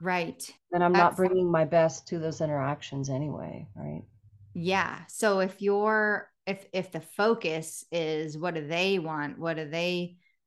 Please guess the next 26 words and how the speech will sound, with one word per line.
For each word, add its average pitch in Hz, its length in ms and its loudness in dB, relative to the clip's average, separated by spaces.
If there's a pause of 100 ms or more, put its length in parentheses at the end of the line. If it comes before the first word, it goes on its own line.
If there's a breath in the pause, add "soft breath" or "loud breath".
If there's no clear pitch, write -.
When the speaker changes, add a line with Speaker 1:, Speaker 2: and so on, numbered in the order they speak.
(200)
Speaker 1:
how 185 180 0
can 185 220 -6
I 170 80 -2
meet 170 320 -6
their 185 180 0
needs, 165 300 -6
you 185 80 -6
end 226 160 -2
up 247 160 -6
creating 175 400 -6
a 143 40 -8
practice 170 580 -6
that - 200 -10
you 143 140 -12 (320)
hate. 165 320 -6 (680)
Speaker 2:
That's 175 320 2
Speaker 1:
Um, 165 60 0
Speaker 2:
right. - 160 -4 (280)
Speaker 1:
right? 208 540 4
And, 202 280 0
and 190 240 -4
so 190 200 2
by 185 160 2
focusing 214 580 -2
on 175 180 -4
what 156 220 -6